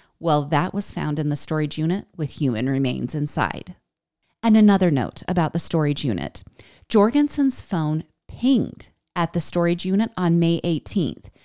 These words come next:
And that date matches the timeline of Jorgensen's apartment manager's story about seeing Jorgensen leave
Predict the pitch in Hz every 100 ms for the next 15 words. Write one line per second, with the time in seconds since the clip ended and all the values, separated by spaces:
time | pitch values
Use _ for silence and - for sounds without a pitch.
0 | _ _ - 247 233 - 185 254 440 -
1 | 156 139 - _ 202 185 214 311 359 240
2 | 196 160 - 185 196 220 139 120 113 -
3 | 180 165 196 202 214 247 208 185 - 220
4 | 185 - 160 139 131 135 - - 127 117
5 | - 170 160 143 131 - _ _ - -
6 | 156 165 226 214 185 165 175 170 170 190
7 | 254 101 78